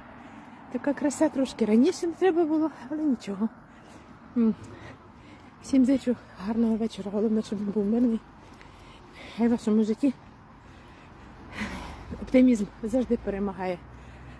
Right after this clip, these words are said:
песимізм, позитив, негатив. Е, і хай, м,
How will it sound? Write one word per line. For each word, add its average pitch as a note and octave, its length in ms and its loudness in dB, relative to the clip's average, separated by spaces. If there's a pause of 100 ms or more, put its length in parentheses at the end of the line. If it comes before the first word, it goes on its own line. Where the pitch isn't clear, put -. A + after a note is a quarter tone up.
песимізм, B3 500 4 (720)
позитив, A#3 400 2
негатив. F#3+ 480 0 (1400)
Е, G#3+ 540 4 (1160)
і G#3+ 260 4 (1300)
хай, G#3+ 120 6
м, - 1900 -2